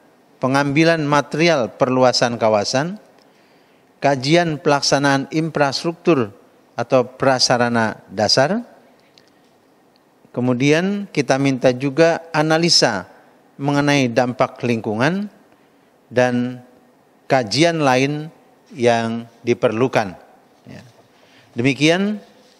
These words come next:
barangkali penjelasan sekitar perluasan daratan Ancol yang meliputi tiga puluh lima hektar dan seratus dua puluh hektar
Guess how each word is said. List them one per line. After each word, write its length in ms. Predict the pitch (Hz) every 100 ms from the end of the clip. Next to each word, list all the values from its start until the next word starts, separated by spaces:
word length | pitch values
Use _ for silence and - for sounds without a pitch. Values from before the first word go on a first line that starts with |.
| - -
barangkali 720 | 110 123 123 135 147 160 170 170 _ _ _ _
penjelasan 800 | 131 135 131 123 147 156 160 160 - _ _ -
sekitar 800 | 131 - 127 143 143 151 151 143 135 _ -
perluasan 720 | 123 127 120 - 131 131 131 - _ _ _
daratan 480 | 117 113 117 - 107 101
Ancol 560 | 123 - 147 160 180 - - _ _ _ _ -
yang 240 | 127 127
meliputi 880 | 123 123 - 143 135 156 156 160 160 - _ _ _ 131
tiga 240 | 113 127
puluh 240 | 127 117
lima 240 | 120 123 107
hektar 560 | 131 - 143 139 143 147 - - -
dan 320 | 120 117 113
seratus 640 | - 117 110 127 117 - -
dua 320 | 107 113 113
puluh 160 | 117 104
hektar 480 | 123 127 156 151